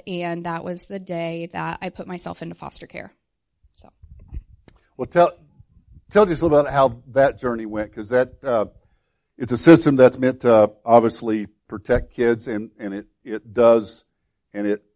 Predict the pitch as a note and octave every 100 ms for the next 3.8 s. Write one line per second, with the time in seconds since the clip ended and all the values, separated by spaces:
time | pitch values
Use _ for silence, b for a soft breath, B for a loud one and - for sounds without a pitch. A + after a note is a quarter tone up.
0 | _ C3+ D3 C3+ C3+ - C#3 B2+ B2 A#2+
1 | A#2+ A#2 G#2+ G2 A2 G2+ G2 F#2+ F2+ G2
2 | G#2 G#2 _ _ _ _ _ _ G#2 G2+
3 | G2+ F#2 F#2 F2+ - G#2 G#2